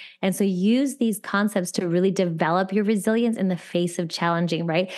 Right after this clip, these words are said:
By understanding that by tending to yourself and befriending social networks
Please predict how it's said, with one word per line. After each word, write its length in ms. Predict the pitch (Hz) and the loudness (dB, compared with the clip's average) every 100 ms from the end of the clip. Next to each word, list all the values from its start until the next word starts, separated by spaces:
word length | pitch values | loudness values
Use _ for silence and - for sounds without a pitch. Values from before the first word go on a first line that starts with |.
| - - | -10 -2
By 220 | 196 - | -2 0
understanding 1120 | 220 233 247 254 - 214 208 233 214 190 175 180 | 2 4 4 0 -2 0 2 2 2 2 0 0
that 160 | 185 | -2
by 220 | 180 175 175 | -2 -4 -6
tending 720 | - - 208 220 233 247 233 | -14 -4 2 4 4 4 2
to 180 | - 208 | 0 0
yourself 680 | 185 185 180 - 165 165 - - - | 0 0 -2 -2 -2 -2 -6 -14 -6
and 200 | - 190 | 0 2
befriending 800 | 185 185 - 202 208 220 233 220 | 4 0 0 0 2 4 4 2
social 440 | - - 190 190 220 | 0 0 0 2 2
networks 640 | 185 175 180 165 - - | 2 0 -2 -2 -4 -6